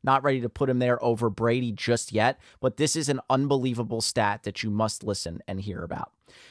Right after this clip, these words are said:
Since two thousand and one, there have been a hundred and twenty-five drives in the N F L postseason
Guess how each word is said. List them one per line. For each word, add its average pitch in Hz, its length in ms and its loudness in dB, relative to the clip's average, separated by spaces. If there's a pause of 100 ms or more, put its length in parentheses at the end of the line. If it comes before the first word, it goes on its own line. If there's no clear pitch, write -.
Since - 360 0
two 208 200 0
thousand 165 540 6
and 135 220 0
one, 104 340 2 (320)
there 143 220 4
have 156 180 4
been 151 140 4
a 143 80 6
hundred 160 420 2
and 135 240 -2
twenty-five 143 840 2
drives 123 520 4
in 131 100 -4
the 120 160 -2
N 123 140 2
F 143 160 0
L 123 240 4
postseason 131 1000 -2